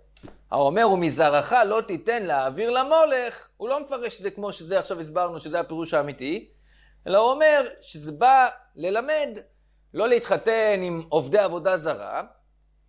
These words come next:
שהיא, את הבן שלך, תלך לקחת אותו, להעביר אותו למולך. "לא תיתן להעברה בארמיותה".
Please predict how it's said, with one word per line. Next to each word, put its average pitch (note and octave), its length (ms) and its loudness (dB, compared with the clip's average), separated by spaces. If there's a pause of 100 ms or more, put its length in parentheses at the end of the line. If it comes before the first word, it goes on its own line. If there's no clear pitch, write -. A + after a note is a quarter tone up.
(420)
שהיא, C4+ 840 -2 (840)
את E3 100 0
הבן C4 340 2
שלך, A#3+ 300 0 (220)
תלך A3+ 280 -8
לקחת A#3 360 -4
אותו, G#3+ 180 -4
להעביר F#3+ 260 0
אותו F#3+ 200 -2
למולך. E3+ 580 0 (920)
"לא F#3+ 80 0
תיתן B3 380 -2
להעברה G#3 460 4 (180)
בארמיותה". G3 800 -4